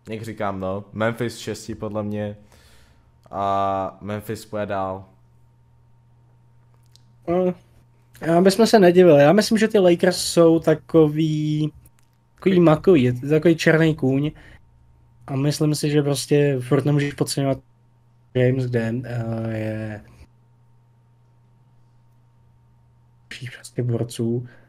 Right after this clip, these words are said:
Speaker 2: Pro mě Anthony Davis, teď mi úplně mi padlo to jméno.
Speaker 1: <laughs>
Speaker 2: Pro mě ten tým je jako furt výborný a doma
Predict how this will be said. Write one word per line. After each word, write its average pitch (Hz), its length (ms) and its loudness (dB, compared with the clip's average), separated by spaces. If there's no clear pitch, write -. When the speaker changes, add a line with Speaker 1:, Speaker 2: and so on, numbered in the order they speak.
Speaker 2:
Pro 127 200 4
mě 131 240 2
Anthony 131 400 2
Davis, 120 580 2
teď - 300 -12
mi 120 120 -8
úplně 135 240 2
mi 123 140 2
padlo 123 320 -4
to 117 120 -14
jméno. 123 280 -6
Speaker 1:
<laughs> - 800 -18
Speaker 2:
Pro 156 220 6
mě 190 200 6
ten 175 180 4
tým 151 380 -2
je 147 260 0
jako 147 260 -2
furt 147 260 -4
výborný 131 540 -4
a 131 300 -6
doma 135 640 -2